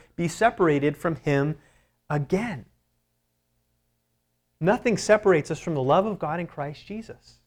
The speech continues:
Is that not a wonderful truth? Especially as we've been hearing about sin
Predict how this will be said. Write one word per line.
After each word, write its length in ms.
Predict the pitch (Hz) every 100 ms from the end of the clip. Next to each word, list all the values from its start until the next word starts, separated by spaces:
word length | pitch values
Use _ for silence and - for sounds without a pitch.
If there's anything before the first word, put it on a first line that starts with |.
| _ _ _ _ _ _ _ _ _ _ _ _ _ _ _ _ _ _ _ -
Is 140 | 202
that 120 | 240
not 160 | 170 156
a 40 |
wonderful 460 | 127 143 240 254 143
truth? 400 | - - 165 311 _ _ _ _ _ _ _ _ _
Especially 520 | 160 - 285 294 254 202
as 100 | 160
we've 140 | 185
been 120 | 165
hearing 300 | 135 196 240
about 240 | 180 123 -
sin 480 | - 151 151 269